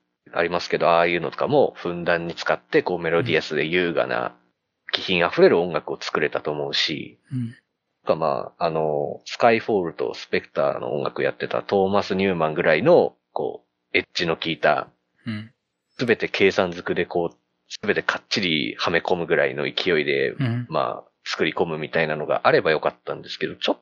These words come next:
Speaker 1: とそれもちょっと足らないかなっていう気が個人的にはしてます。
Speaker 2: なるほど。あの、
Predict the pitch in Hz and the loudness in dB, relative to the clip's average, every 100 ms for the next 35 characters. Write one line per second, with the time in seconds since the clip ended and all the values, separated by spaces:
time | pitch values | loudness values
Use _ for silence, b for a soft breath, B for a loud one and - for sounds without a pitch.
0 | - - 147 135 120 113 - 110 - - | -8 -4 -2 0 0 -2 -4 -4 -4 0
1 | 85 82 80 - - - - - - - | 2 2 -2 -6 -6 -4 -6 -8 -12 -10
2 | - 110 98 - 95 87 80 - 110 113 | -8 -4 -4 -2 -4 -4 -8 -10 -6 -4
3 | - - - - - _ _ _ _ _ | -4 -8 -10 -16 -20 _ _ _ _ _
4 | _ _ _ 139 127 113 107 _ _ _ | _ _ _ -4 -4 -6 -10 _ _ _
5 | _ _ _ 135 135 131 127 123 123 | _ _ _ -2 0 0 -2 -6 -8